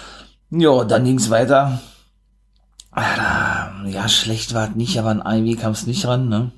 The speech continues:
N X T. Und, ja, wo wesentlich mehr zu meckern war. Wie gesagt, kommen ja auch nach den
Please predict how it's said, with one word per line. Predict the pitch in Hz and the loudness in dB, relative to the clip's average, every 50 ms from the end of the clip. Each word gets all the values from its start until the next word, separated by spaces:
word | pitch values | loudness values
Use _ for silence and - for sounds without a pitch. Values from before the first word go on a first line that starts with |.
| - | -10
N | _ 104 | _ -2
X | 113 113 110 110 - | -2 -2 -2 -4 -8
T. | - 117 117 117 - - - - - - - - - - - - _ _ _ _ | -4 -4 -4 -4 -4 -8 -20 -20 -20 -20 -20 -20 -20 -20 -20 -20 _ _ _ _
Und, | - 123 123 131 143 151 156 143 - - - - _ _ _ _ _ _ _ _ _ _ _ _ _ _ _ _ _ _ _ _ _ _ _ _ - - | 0 2 4 4 4 4 2 0 -4 -6 -6 -12 _ _ _ _ _ _ _ _ _ _ _ _ _ _ _ _ _ _ _ _ _ _ _ _ -20 -18
ja, | - - - 113 117 | -10 -6 -6 -6 -4
wo | 120 120 113 110 | -4 -4 0 0
wesentlich | 113 117 120 135 135 113 - | 0 0 0 -2 -4 -2 -2
mehr | 113 110 110 | -2 -2 -2
zu | - 113 | -2 -2
meckern | 107 101 92 104 98 98 | -2 -2 -2 -4 -4 -2
war. | 98 101 120 131 127 - _ _ _ _ _ _ _ _ _ _ _ _ _ _ _ _ | -2 -4 -4 -4 -6 -12 _ _ _ _ _ _ _ _ _ _ _ _ _ _ _ _
Wie | _ 113 | _ -4
gesagt, | 120 113 110 110 110 120 - - | -2 0 2 2 0 0 -2 -6
kommen | - - 110 113 | -4 -2 0 2
ja | 117 110 | 2 2
auch | 107 113 110 110 110 - - | 4 2 0 0 -2 -8 -8
nach | 101 101 104 104 117 120 - - - - _ _ _ _ - | -6 -2 0 0 0 -2 -6 -10 -14 -16 _ _ _ _ 0
den | 110 117 117 117 113 117 113 | 2 2 4 2 0 -2 -6